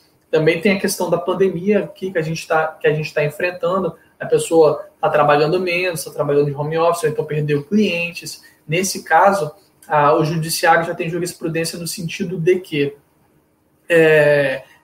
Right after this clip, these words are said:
de, de fazer uma redução já pro, até temporária, até que isso se, é,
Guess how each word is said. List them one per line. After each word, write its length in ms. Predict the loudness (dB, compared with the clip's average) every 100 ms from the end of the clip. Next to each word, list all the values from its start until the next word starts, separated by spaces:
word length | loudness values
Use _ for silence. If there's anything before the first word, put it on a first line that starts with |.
| _
de, 600 | -8 -6 -4 -4 -4 -8
de 100 | -8
fazer 280 | -2 -2 2
uma 140 | 2
redução 640 | 2 0 -2 -4 -6 -4 -2
já 300 | 2 2 2
pro, 380 | -2 -2 -2 -4
até 260 | -2 0
temporária, 680 | 0 0 2 4 4 4 2
até 160 | 0 -2
que 160 | -4
isso 420 | -8 -8 -10 -12 -12
se, 560 | -12 -8 -6 -6 -8 -12 _ _ _ _ _ _ _ -8
é, 340 | -6 -6